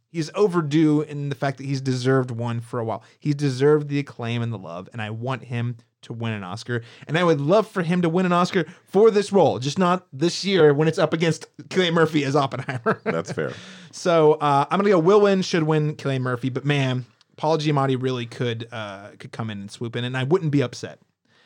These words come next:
Speaker 1: Let's move on to
Speaker 2: The Beast.
Speaker 1: the penultimate category of our discussion today. Best Actress in a Leading Role. And the nominees are <laughs> Annette Bening for Nyad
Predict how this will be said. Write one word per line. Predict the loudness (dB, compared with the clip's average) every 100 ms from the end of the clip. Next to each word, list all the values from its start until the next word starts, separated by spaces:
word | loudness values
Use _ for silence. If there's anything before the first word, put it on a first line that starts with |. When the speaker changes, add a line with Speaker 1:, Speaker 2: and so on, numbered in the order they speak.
| _ _ _ _ _ _ _ _ _ _
Speaker 1:
Let's | -12 0
move | 2
on | 4 2 0
to | -2 -4 -4 -12 _ _ _ _ _
Speaker 2:
The | -8
Beast. | -4 -6 -6 -12 -16 -16 -18 -12
Speaker 1:
the | -6
penultimate | -2 2 2 0 -4
category | -4 -6 -4 -6 -8
of |
our | -10
discussion | -12 -12 -12 -12 -12
today. | -12 -12 -12 -16 -20 _ _ _ _ -14
Best | -4 -4 -4 -6
Actress | -6 -6 -6 -10 -12 -8
in | -8
a |
Leading | -6 -6 -6
Role. | -6 -8 -14 -20 _ _ _ _ _ -6
And | 0
the | 2
nominees | 2 2 4 4 2 2
are | -2 -4 -16 -20 -20 _ _ -20 -18
<laughs> | -18 -18 -20 -20 _ -6
Annette | -2 -2 0
Bening | 0 0 -6 -14
for | -6
Nyad | -4 -4 -6 -10 -14